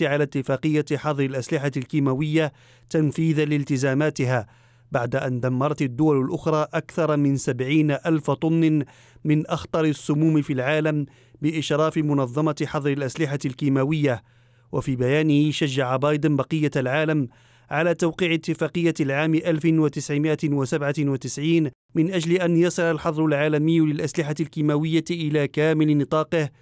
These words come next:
داعيا روسيا وسوريا تحديدا إلى الامتثال مجددا للاتفاقية والإقرار ببرامجهما غير المعلنة.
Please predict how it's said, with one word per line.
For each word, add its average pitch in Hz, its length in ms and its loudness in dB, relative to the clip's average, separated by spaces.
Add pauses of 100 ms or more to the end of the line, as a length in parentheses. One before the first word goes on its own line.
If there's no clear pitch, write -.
(360)
داعيا 139 360 0
روسيا 139 520 0
وسوريا 160 640 2
تحديدا 151 640 -2 (220)
إلى 170 120 4
الامتثال 175 720 0
مجددا 160 560 2
للاتفاقية 151 920 0
والإقرار 151 680 0
ببرامجهما 147 1000 2
غير 139 300 0
المعلنة. 131 540 0